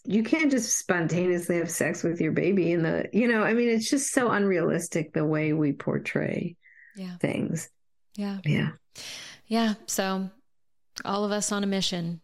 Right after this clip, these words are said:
Speaker 2: right? Great sex. It only gets better.
Speaker 1: It
Speaker 2: Like
Speaker 1: definitely can and does.
Speaker 2: <sighs>
Speaker 1: If you're willing to communicate and let go of these cultural lies that you've been told.
Speaker 2: Absolutely. And then that's a choice that everybody gets to make.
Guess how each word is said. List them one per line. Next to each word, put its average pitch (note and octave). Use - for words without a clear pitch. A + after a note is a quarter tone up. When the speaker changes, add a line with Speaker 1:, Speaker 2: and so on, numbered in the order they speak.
Speaker 2:
right? F#3
Great G3
sex. F#3
It F#3
only F#3
gets F#3+
better. D#3+
Speaker 1:
It F#3
Speaker 2:
Like F3
Speaker 1:
definitely G3+
can D3
and E3+
does. -
Speaker 2:
<sighs> -
Speaker 1:
If G#3
you're A3+
willing F#3
to F#3
communicate F3+
and D#3+
let E3
go E3+
of D#3+
these D#3+
cultural -
lies -
that -
you've D#3+
been D3
told. E3+
Speaker 2:
Absolutely. G3
And G3+
then G#3
that's G#3
a F#3+
choice G#3
that F3
everybody E3
gets -
to -
make. D#3